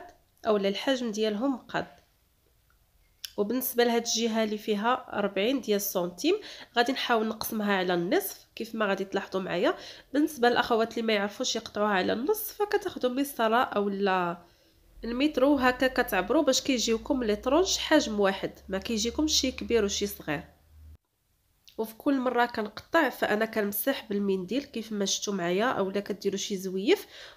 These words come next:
وكتبقاو كتمسحوا الموس ديالكم اولا كدوزوه في الماء اللي كيكون طيب. صافي وغادي نكمل التقطاع بهذه الطريقه اللي كتلاحظوا معايا. فكل نصف كيعطيني خمسة ديال القطع،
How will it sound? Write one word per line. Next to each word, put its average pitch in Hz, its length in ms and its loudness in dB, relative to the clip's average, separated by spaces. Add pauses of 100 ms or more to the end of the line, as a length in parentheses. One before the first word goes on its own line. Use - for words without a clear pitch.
(100)
وكتبقاو - 460 2
كتمسحوا 254 500 -4
الموس 247 300 -4
ديالكم 208 520 0
اولا 220 300 0
كدوزوه 214 600 -2
في 214 140 -12
الماء 214 140 -2
اللي 196 120 0
كيكون 196 400 -4
طيب. 156 320 -4 (500)
صافي 320 200 -6
وغادي 247 260 0
نكمل 233 340 -2
التقطاع 220 400 2
بهذه 208 180 0
الطريقه 220 420 2
اللي 214 100 0
كتلاحظوا 208 520 0
معايا. 196 320 2
فكل 233 640 2
نصف - 200 -2
كيعطيني 233 540 0
خمسة 262 340 0
ديال 220 260 0
القطع، 190 440 -4